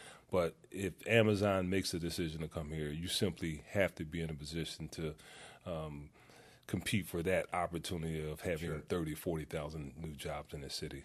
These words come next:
Speaker 2: By the way, University City is starting to almost rival Center City in,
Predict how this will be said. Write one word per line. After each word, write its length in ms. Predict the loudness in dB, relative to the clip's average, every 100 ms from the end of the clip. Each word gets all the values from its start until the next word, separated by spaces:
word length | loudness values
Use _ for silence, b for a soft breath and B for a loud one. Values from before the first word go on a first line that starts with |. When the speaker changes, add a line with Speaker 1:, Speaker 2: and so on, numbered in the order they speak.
| -2
Speaker 2:
By 120 | 6 10
the 80 |
way, 160 | 12 10
University 580 | 10 10 10 8 8 6
City 320 | 8 8 8
is 100 | 6
starting 380 | 8 8 8 6
to 240 | 4 4
almost 320 | 4 4 2
rival 320 | 8 8 8 4
Center 320 | 4 4 4
City 320 | 2 2 4
in, 240 | 2 -2